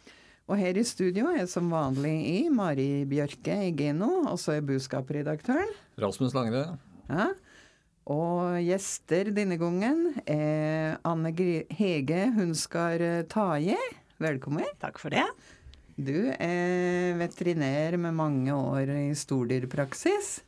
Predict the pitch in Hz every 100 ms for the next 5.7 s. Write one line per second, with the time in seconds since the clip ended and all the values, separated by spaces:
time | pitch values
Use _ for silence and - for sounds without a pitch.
0 | - 196 160 143 - 156 - 247 277 _
1 | - 156 196 294 - 165 147 131 139 139
2 | 143 147 - 156 151 147 143 - - -
3 | - - 156 - - 135 135 151 143 -
4 | 165 233 254 190 185 156 165 269 226 147
5 | 135 135 156 147 147 147 147